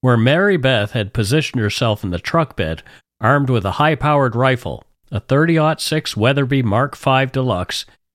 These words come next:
equipped with a Leupold V X seven scope. This was a tactic that Mark and Mary Beth had previously employed while hunting back at home in the United States.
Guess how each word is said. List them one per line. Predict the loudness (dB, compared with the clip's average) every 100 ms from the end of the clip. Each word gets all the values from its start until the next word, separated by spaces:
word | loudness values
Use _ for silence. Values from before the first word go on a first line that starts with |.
| -6
equipped | -4 0 -2 -2
with | -2 -2
a | -2
Leupold | -2 2 2 0 0 0 -2
V | 0 0
X | 2 -2 -4
seven | -2 -2 -2 -4
scope. | -6 0 0 0 -10 _ _ _ _ _ _ _ _
This | 0 0 2
was | -2
a | -2
tactic | 0 2 2 0 -4
that | -4 -2
Mark | 0 0 0
and | 0
Mary | 0 0
Beth | 0 -2 -2
had | -6
previously | -2 0 2 0 -2 -4
employed | -4 -2 0 0
while | -2 -4
hunting | -2 -2 -2 -2
back | -2 -2
at | -2
home | 0 0
in | 0
the | -2
United | -2 -4 -4 -6 -8
States. | -10 -2 0 0 -4 -12